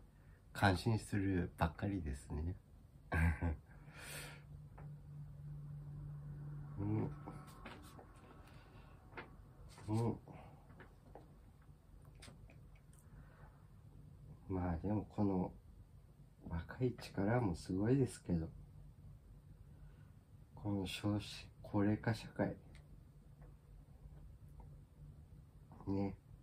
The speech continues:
本当に二十代で成功しようなんて、三十になって思いますけど、本当そんなこと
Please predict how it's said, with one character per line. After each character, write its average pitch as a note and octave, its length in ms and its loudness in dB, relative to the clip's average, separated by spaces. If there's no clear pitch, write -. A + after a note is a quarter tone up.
本 G2+ 140 6
当 - 160 2
に F2 220 12
二 F2+ 80 12
十 B2 200 12
代 C#3+ 220 12
で E2 260 4
成 - 300 6
功 B2 200 8
し - 140 4
よ C#3+ 80 12
う C#3+ 60 12
な G2+ 160 12
ん D#2+ 60 8
て、 - 220 -2
三 C#3 280 12
十 C3 140 10
に E2+ 80 10
な D#2+ 100 8
っ E2 40 6
て - 120 0
思 F2 240 8
い G#2 40 8
ま B2 140 8
す - 120 -6
け - 100 8
ど、 E2 140 8
本 G#2+ 400 4
当 - 120 2
そ - 220 4
ん A2+ 120 10
な C3+ 120 10
こ C#3 120 8
と - 300 4